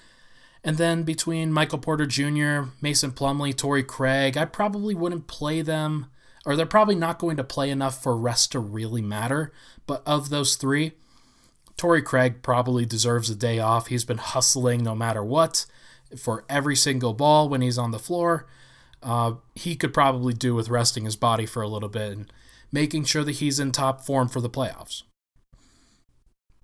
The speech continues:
Next question, at Tony Cuso two four asks,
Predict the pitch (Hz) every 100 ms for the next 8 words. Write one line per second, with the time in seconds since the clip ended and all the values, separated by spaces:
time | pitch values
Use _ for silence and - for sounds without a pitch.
0 | _ _ _ _ _ _ _ - _ _
1 | _ - 165 - - 160 - - 135 139
2 | 160 151 - 160 156 147 - - 156 -
3 | 165 151 139 131 - - 175 160 147 -
4 | 151 139 127 123 127 127 - - -